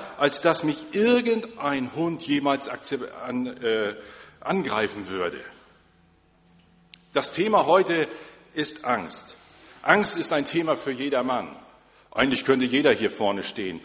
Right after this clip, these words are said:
und etwas dazu sagen. Und auch die Bibel schweigt dazu nicht.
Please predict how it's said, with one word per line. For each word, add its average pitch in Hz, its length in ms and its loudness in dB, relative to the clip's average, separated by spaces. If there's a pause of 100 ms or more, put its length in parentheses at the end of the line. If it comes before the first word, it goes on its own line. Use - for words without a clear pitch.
(140)
und 104 140 -8
etwas - 280 -4
dazu 104 300 -8
sagen. 101 420 -2 (800)
Und 139 340 2 (440)
auch 170 180 6
die 156 160 -4
Bibel 139 560 -2
schweigt 131 420 4
dazu 117 320 -2
nicht. 113 480 -6